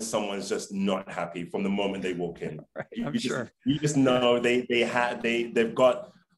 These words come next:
Speaker 1: whatever it is going on in their life, and they just, and, and here they are, you know, and they use you as, you know, the whipping post, you know, and, um,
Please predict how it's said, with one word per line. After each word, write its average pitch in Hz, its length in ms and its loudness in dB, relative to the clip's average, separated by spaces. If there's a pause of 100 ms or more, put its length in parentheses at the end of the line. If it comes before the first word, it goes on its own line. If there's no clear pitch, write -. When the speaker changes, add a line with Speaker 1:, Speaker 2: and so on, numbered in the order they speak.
Speaker 1:
whatever 139 360 4
it 139 100 4
is 120 240 2
going 113 300 0
on 113 100 2
in 113 100 0
their 104 140 0
life, 98 380 0
and 104 200 -10
they 101 180 -2
just, 107 340 -8
and, 104 340 -2
and 104 140 0
here 131 240 0
they 107 180 6
are, 98 340 4 (200)
you 110 120 0
know, 104 160 0
and 104 140 -2
they 107 80 2
use 113 340 0
you 107 120 0 (240)
as, 92 460 -4
you 107 120 -4
know, 95 160 0
the 101 140 -4
whipping 98 360 -4
post, - 440 -6 (400)
you 101 100 0
know, 95 360 0
and, 104 360 0
um, 101 540 0